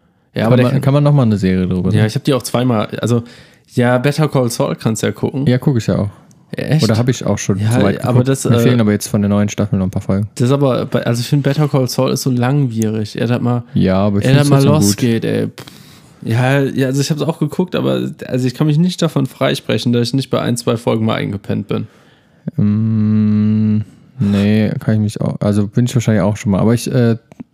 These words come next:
Speaker 2: zieh das auch gerade schon sehr, sehr lange, dass ich die weiteren Folgen gucke, einfach weil
Speaker 1: Hm.
Speaker 2: ich mir andere Sachen dann vorziehe.
Speaker 1: Ja, man muss dabei bleiben.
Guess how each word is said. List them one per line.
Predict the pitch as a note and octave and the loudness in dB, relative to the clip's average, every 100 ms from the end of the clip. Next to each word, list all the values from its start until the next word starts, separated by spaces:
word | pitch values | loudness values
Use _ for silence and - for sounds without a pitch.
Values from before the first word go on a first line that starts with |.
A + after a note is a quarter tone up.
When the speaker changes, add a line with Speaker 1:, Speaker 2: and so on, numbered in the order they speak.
| - B2 - | -10 -10 -6
Speaker 2:
zieh | - C3+ | 0 2
das | C3 B2 | 2 0
auch | A2 | -4
gerade | - G#2+ A2+ | 0 0 0
schon | - G#2+ | 0 2
sehr, | A2 | 2
sehr | G#2+ | 2
lange, | G#2 G#2+ G2+ | 2 2 2
dass | G#2 G#2+ | 0 -2
ich | - | -2
die | G#2 | 0
weiteren | G2+ G#2 G2 | 0 0 -2
Folgen | - G#2+ G#2+ | -2 0 0
gucke, | G2 F#2+ - | -2 -2 -2
einfach | G2 G2 - | -2 -2 -2
weil | F2+ F2+ F2+ E2+ | -2 0 0 -2
Speaker 1:
Hm. | A2 G#2 - | -4 -6 -10
Speaker 2:
ich | - | -2
mir | F#2 | 0
andere | G#2 G2+ | 2 2
Sachen | F#2+ F#2+ | 0 0
dann | F#2+ | -2
vorziehe. | F2+ G#2 - F2+ F#2+ - _ - - - - - - _ _ _ | 0 -2 0 -2 -2 -4 _ -20 -20 -20 -20 -20 -20 _ _ _
Speaker 1:
Ja, | A2+ A#2+ | -2 2
man | C3+ | 2
muss | D#3+ | 2
dabei | E3 C#3+ D3 | 0 0 0
bleiben. | D3+ A#2 G#2 G#2 | 0 0 0 -2